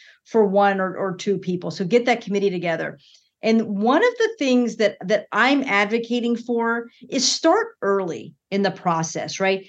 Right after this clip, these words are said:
We actually, I have a client that actually, as soon as their plan year began, began preparing for the, the following year. Now, that might be a little bit extreme,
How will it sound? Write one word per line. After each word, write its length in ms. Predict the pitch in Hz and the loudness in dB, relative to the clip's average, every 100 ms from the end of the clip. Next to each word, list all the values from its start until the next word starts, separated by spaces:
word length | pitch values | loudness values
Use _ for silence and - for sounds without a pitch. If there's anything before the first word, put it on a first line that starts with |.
| _ _ _ _ | _ _ _ _
We 240 | 202 415 392 | 6 6 8
actually, 380 | 294 277 269 | 4 2 2
I 60 | 262 | 2
have 120 | 320 | 2
a 60 | 254 | 0
client 460 | 254 262 247 220 | 0 2 2 2
that 100 | 202 | -4
actually, 500 | 202 226 226 247 226 - | -2 -2 -2 -2 -4 -4
as 160 | - | -2
soon 140 | 277 427 | 2 2
as 140 | 453 | 2
their 180 | 339 247 | 0 -2
plan 360 | - 254 262 | 0 0 4
year 220 | 240 226 202 | 4 4 2
began, 840 | 180 175 180 180 190 226 254 - _ _ | 0 -4 -6 -4 -2 -2 -6 -10 _ _
began 460 | 214 185 262 294 294 | -4 2 4 4 2
preparing 560 | 302 - 247 233 240 | 0 0 2 2 0
for 140 | 240 226 | -2 -4
the, 220 | 220 190 - | -4 -4 -6
the 100 | - | -6
following 580 | 170 - 196 196 190 180 | -2 4 4 4 2 0
year. 260 | 175 165 147 | -2 -4 -2
Now, 120 | 202 | 0
that 260 | 254 285 285 - | 2 0 -4 -4
might 200 | 202 196 | -2 -2
be 100 | 190 | -2
a 60 | |
little 220 | 170 180 196 | -2 -2 2
bit 120 | 254 | 0
extreme, 500 | 277 - 320 320 | 0 0 2 2